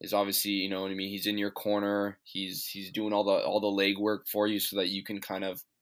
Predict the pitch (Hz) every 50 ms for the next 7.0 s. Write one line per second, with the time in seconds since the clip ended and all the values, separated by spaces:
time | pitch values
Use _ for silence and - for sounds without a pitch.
0 | _ _ _ _ _ _ _ _ _ _ _ - - 117 110 - - - - 107
1 | 107 101 113 104 - - 107 98 95 95 95 104 - - - 110 104 - 90 76
2 | 69 62 - - _ _ _ _ _ _ _ _ _ - - 98 104 98 104 110
3 | 110 104 - 110 101 95 92 92 101 98 - - - - 107 107 104 - - 95
4 | 101 104 98 101 101 98 98 98 95 - - - 82 101 101 98 90 - 101 98
5 | 92 - - _ _ _ _ _ - 107 107 101 107 98 110 113 113 110 113 110
6 | - - 113 110 110 110 71 98 104 104 107 101 95 92 - 104 92 92 90